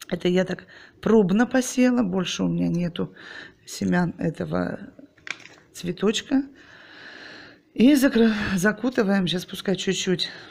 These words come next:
простынет, потому что внизу что-то так вот горячевато стало. Сверху уже земля холодная.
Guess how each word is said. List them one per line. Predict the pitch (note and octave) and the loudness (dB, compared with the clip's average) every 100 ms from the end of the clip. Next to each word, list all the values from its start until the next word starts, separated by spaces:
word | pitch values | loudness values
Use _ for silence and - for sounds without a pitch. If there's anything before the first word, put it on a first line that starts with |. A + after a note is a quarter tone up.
| - | -14
простынет, | - E3 - G#3+ A#3 F3+ - - | -8 -8 -2 0 2 0 -6 -10
потому | F3+ D#3+ | -8 -8
что | - | -8
внизу | E3 E3 F3 F3+ G#3+ | -6 -2 -2 -4 -4
что-то | F#3 F3+ | -6 -8
так | E3 - - - | -8 -12 -12 -12
вот | - - | -16 -16
горячевато | A#3+ F3+ E3+ F3 - F#3 E3 E3 | -12 -4 -2 -2 -4 -4 -4 -6
стало. | D#3+ - - - - _ - - - - _ | -8 -6 -6 -6 -12 _ -20 -20 -20 -20 _
Сверху | - A#3 C4 A#3+ A3+ A#3 | -2 0 0 0 0 0
уже | - F#3+ F3+ | -2 -2 -2
земля | F3+ F#3 F3+ G3+ | -2 -2 -2 -4
холодная. | F#3+ G3 F#3 F3 E3 E3+ | -4 -4 -2 -2 -2 -2